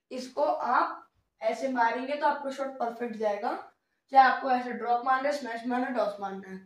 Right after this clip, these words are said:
तो इसको बेविल ग्रिप बोलते हैं, ऐसे जाएगा पीछे को। So guys, fourth grip है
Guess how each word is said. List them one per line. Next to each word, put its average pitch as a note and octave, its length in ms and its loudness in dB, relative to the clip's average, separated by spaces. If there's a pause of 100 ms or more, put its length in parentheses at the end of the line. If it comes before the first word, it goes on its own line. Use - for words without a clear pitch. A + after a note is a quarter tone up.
(380)
तो C4+ 120 -4
इसको C4 200 -4
बेविल B3+ 260 -2
ग्रिप B3+ 180 -2
बोलते C#4 340 -2
हैं, E4 80 -4
ऐसे C#4 260 -10
जाएगा G3 260 -4
पीछे F#3+ 300 -20
को। - 320 -20 (1000)
So C4+ 80 -2
guys, D4+ 300 4
fourth C#4+ 320 2
grip C#4 560 -4
है A#3+ 260 0